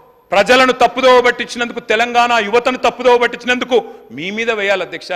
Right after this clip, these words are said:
ఛార్జ్ షీటు, రికవరీ. ఇది కరెక్ట్ కాదు అధ్యక్ష, ఈ రకంగా యువతను తప్పుదోవ పట్టించడం. అధ్యక్ష, జాబుల జాతర పెడతారని ఆశిస్తే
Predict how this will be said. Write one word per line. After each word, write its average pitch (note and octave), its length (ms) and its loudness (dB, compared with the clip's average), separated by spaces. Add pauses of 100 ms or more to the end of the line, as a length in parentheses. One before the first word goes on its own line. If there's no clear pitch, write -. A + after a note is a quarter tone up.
(120)
ఛార్జ్ E3 280 -4
షీటు, F3+ 180 -14 (100)
రికవరీ. D3+ 380 -6 (400)
ఇది D3+ 160 -10
కరెక్ట్ A3 280 0
కాదు A#3 180 4
అధ్యక్ష, A#3+ 240 0 (460)
ఈ A3+ 120 4
రకంగా B3+ 260 4 (120)
యువతను A#3+ 340 2
తప్పుదోవ B3+ 380 6
పట్టించడం. A3+ 400 2 (380)
అధ్యక్ష, A3+ 260 2 (600)
జాబుల B3 440 6 (180)
జాతర A#3 320 4 (100)
పెడతారని A3 460 0
ఆశిస్తే G3+ 420 -2